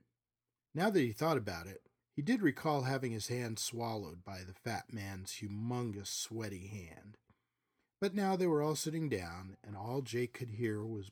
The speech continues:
buzzing. Now that he noticed him, Jake had quickly determined that he neither liked nor trusted the man.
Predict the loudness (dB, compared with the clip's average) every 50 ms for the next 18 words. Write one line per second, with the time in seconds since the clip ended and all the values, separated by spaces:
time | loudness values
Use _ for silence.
0 | _ -6 -4 -4 -4 -4 -8 -10 -12 -14 -16 -20 _ _ _ _ _ _ _ _
1 | _ _ _ _ _ _ _ _ _ _ _ _ _ _ _ _ _ _ _ _
2 | _ _ -6 0 2 6 6 6 6 6 4 6 6 6 6 4 4 0 -2 -6
3 | -8 -12 -12 -14 -16 _ _ _ _ _ _ _ _ 2 4 4 4 2 -2 -4
4 | -4 0 0 0 2 4 4 4 6 4 2 0 2 0 0 0 0 0 -2 -2
5 | -2 -2 -2 0 0 2 0 0 0 0 -2 -2 -4 -2 -2 -2 -2 -4 _ -8
6 | -4 -4 -4 -4 -4 -4 -4 -4 -4 -4 -6 -10 -12 -14 -14 -20 -20 -20 -20